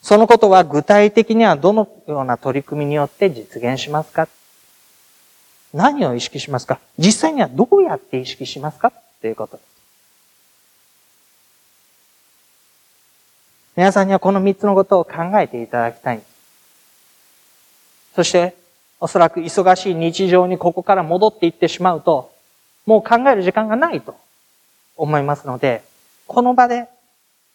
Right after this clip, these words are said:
時間をとってご一緒に考えたいと思います。五分ほどのタイマーを用意してきました。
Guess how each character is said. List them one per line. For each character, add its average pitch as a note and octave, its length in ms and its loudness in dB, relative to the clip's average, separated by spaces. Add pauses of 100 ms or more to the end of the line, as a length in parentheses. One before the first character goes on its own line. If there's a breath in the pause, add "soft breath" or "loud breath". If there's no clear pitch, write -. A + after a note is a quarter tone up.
(340)
時 D3+ 120 -4
間 C#3 280 -2
を C#3 80 -6
と - 160 -8
っ A3+ 40 -2
て A2+ 480 -6 (380)
ご C3 100 0
一 B2+ 60 0
緒 C3+ 160 -4
に C#3+ 160 -4
考 D3 220 -6 (120)
え D3 80 0
た E3+ 160 -4
い C#3 80 -4
と A2+ 160 -14
思 A2+ 140 -18
い A2 80 -18
ま - 80 -20
す。 - 40 -20 (1600)
五 C#3+ 100 0
分 F3+ 160 2
ほ E3+ 140 2
ど E3 100 2
の D#3+ 80 2
タ D#3+ 200 0
イ D3 40 0
マ B2+ 140 -4
ー - 20 -6
を B2 80 -6
用 C3+ 160 -2
意 B2 60 -4
し - 60 -14
て - 100 -20
き C3+ 40 -8
ま C3+ 160 -4
し - 60 -14
た。 - 100 -20